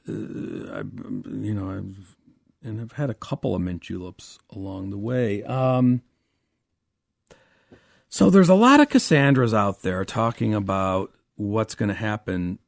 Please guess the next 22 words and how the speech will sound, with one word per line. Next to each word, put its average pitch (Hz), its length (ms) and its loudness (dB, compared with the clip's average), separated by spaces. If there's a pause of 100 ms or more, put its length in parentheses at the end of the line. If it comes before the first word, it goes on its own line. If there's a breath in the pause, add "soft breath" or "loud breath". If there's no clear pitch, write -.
(260)
to 101 160 -6
the 95 120 -6
U 98 260 -2
S 92 160 -8
economy 101 800 -2
if 113 300 -4
the 117 100 -6
government 95 480 -6
defaults 95 760 -8 (160)
and 101 200 -8
does 92 200 -10
n-, 101 180 -8 (120)
and 101 120 -6
do 98 120 -6
not 104 280 -8
successfully 101 880 -2 (600)
resolve 104 1000 2
the 104 140 0
debt 98 280 -2
ceiling 95 440 -6
crisis. 92 580 -12 (720)
Um, 95 480 -6